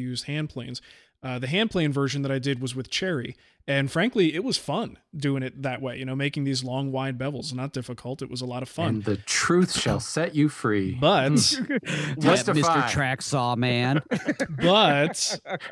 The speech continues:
Speaker 1: uh,
Speaker 2: Seriously, am I talking out of both sides of my mouth or what?
Speaker 1: <laughs> but, but the other thing that Dan, um,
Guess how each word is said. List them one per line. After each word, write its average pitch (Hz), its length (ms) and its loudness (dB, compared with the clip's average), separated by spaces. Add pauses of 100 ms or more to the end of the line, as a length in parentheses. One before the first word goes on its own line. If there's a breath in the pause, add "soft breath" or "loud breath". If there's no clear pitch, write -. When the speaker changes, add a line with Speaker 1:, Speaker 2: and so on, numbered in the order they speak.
(120)
Speaker 1:
uh, 147 320 4
Speaker 2:
Seriously, 165 420 2 (200 loud breath)
am 151 120 -2
I 156 60 0
talking 170 320 0
out 151 80 0
of 123 80 -4
both 131 180 0
sides 135 220 -2
of 143 60 -6
my 131 100 -4
mouth 139 300 -4
or 139 80 -2
what? 165 640 0 (120)
Speaker 1:
<laughs> - 160 -6
but, - 380 0 (180)
but 170 160 4
the 175 100 6
other 220 160 8
thing 185 220 4
that 151 160 2
Dan, 151 400 0
um, 139 360 -4